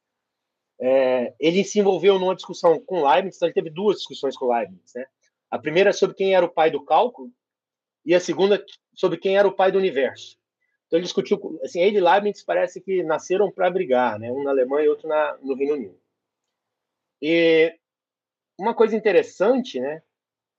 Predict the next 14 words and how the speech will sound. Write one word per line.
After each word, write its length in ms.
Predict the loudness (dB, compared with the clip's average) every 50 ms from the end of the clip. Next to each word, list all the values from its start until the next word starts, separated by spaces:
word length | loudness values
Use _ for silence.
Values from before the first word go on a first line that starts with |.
| _ _ _ _ _ _ _ _ _ _ _ _
é 120 | -6 -6 -2
que 160 | 0 0 -2
por 260 | -2 -2 -4 -2 0
mais 320 | 2 2 2 0 -2 -6
que 200 | -6 -4 -4 -4
Newton, 560 | 0 0 2 0 2 2 2 0 0 0 -4 -12 _ -8
é, 280 | -6 -6 -6 -8 -10 -14 _ _ _ _ _ _ _ _ _ _ _ _ -14
entendesse 840 | -14 -8 -2 0 0 0 0 -2 0 2 4 4 4 2 -2 -6 -4
o 40 |
nosso 260 | -2 -2 -2 -4 -6 -8
universo, 520 | -8 -6 -4 -4 -4 -4 -4 -6 -10 -14
entendesse 500 | -10 -8 -6 -4 0 0 -2 0 -2 -4
o 80 | -4 -4
mundo, 520 | -4 -2 -2 0 0 0 -2 -4 -6